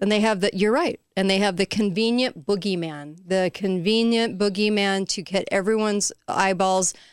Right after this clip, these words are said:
on the distractions going on as they paint certain countries a certain way.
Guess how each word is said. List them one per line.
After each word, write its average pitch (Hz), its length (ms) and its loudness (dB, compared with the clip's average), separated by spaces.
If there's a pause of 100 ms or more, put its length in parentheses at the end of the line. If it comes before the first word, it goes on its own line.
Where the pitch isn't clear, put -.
(140)
on 185 220 2
the 180 120 2
distractions 208 840 -2
going 180 320 -2
on 165 360 -4 (300)
as 190 220 2
they 185 120 2
paint 233 460 -2
certain 214 340 -2
countries 196 440 -2
a 165 40 -2
certain 185 360 -2
way. 170 420 -2